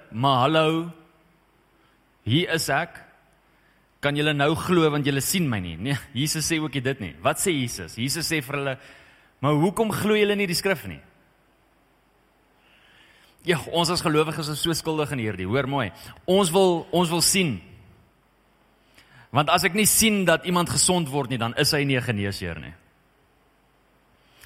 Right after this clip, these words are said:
Want as ek nie sien dat hy deurbraak gee nie, dan is hy nie 'n God van deurbraak nie. Want as ek nie sien dat hy, dat hy voorsien nie, dan is hy nie 'n God van voorsiening nie.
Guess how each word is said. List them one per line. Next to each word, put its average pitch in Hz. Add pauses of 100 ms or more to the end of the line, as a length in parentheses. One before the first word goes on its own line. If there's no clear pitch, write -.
(320)
Want 127
as 185
ek 175
nie 214
sien 240
dat 208
hy 180
deurbraak 175
gee 156
nie, 143
dan 127
is 143
hy 160
nie 151
'n 139
God 131
van 110
deurbraak 90
nie. - (1300)
Want 170
as 196
ek 214
nie 240
sien 240
dat 226
hy, 190
dat 160
hy 175
voorsien 165
nie, 147
dan 120
is 135
hy 156
nie 147
'n 131
God 120
van 117
voorsiening 95
nie. 55